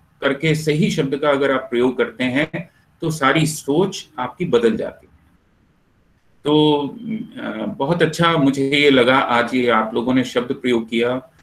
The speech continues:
कैडेट्स की ओर से ये आया हुआ शब्द मेरे लिए बड़ा मान के योग्य है, वीर गति। और आगे से हम प्रयास करेंगे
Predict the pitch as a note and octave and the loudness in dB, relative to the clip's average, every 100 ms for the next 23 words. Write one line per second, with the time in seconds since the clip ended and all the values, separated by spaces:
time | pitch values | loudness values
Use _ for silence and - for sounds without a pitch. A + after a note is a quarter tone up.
0 | _ _ B2 B2+ E3 - C3+ B2 B2 C3 | _ _ 0 2 0 0 0 0 0 0
1 | B2+ B2+ A2 A#2 A#2 A#2 - B2+ B2 A#2 | 0 0 0 2 2 -2 -2 -6 -4 -4
2 | A2+ A#2 A2+ A2+ A2+ A2 - _ A#2+ B2 | -2 -2 -2 -2 -2 -4 -10 _ 0 0
3 | C3+ C3+ B2 B2 B2 C#3 C3+ F3 - _ | 2 2 0 -2 -6 -6 -4 -8 -10 _
4 | _ _ - G#2+ B2 D3 D3+ D3+ F#3 - | _ _ -18 0 2 4 4 2 0 -2
5 | - B2 B2 A#2 A#2 A2+ - A#2 C#3+ D#3 | 0 4 4 6 4 2 -2 -2 0 0
6 | D#3 C3+ C3+ C3 A#2+ B2+ D3+ C#3+ C#3 D3 | 0 0 0 2 4 4 2 2 2 4
7 | C3+ | 2